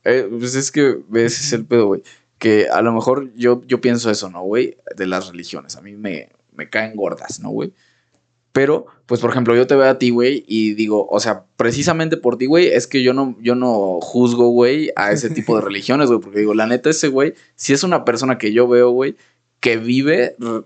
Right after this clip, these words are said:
Speaker 1: o sea, conforme a lo que su religión le dice, güey, ¿no? Y no es pasado de lanza, güey, no, no es hipócrita, ¿no? No me estás diciendo aquí, güey, que, que crees en algo, güey,
Speaker 2: Sí.
Speaker 1: y allá afuera vas y haces tu desvergue, ¿no?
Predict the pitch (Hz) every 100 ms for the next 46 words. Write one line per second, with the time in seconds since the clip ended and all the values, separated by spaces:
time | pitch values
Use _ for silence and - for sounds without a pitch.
0 | 80 107 107 110 104 110 107 107 107 104
1 | 101 98 104 107 104 95 104 123 170 156
2 | 143 - 143 110 107 107 113 110 110 127
3 | - 131 123 117 104 85 92 117 120 117
4 | 113 117 120 113 107 113 117 117 113 -
5 | 113 113 117 113 113 107 117 117 113 117
6 | 113 117 110 107 104 104 95 82 69 64
7 | _ _ 92 92 107 113 117 117 120 123
8 | 120 127 131 - - 143 101 113 117 120
9 | - 113 110 107 107 117 110 92 85 92
10 | - 98 - 90 87 104 117 139 101 80
11 | 90